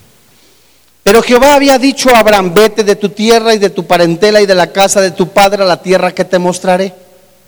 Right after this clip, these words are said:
Versículo dos. "Y haré de ti una nación grande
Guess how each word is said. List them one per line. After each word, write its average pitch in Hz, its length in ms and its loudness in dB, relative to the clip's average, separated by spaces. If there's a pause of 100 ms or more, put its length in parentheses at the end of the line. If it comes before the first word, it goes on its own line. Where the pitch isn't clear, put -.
(160)
Versículo 139 600 -8
dos. - 440 -16 (840)
"Y 185 160 0
haré 247 240 2
de 311 80 0
ti 302 240 -4
una 320 220 0
nación 262 520 -2
grande 262 560 0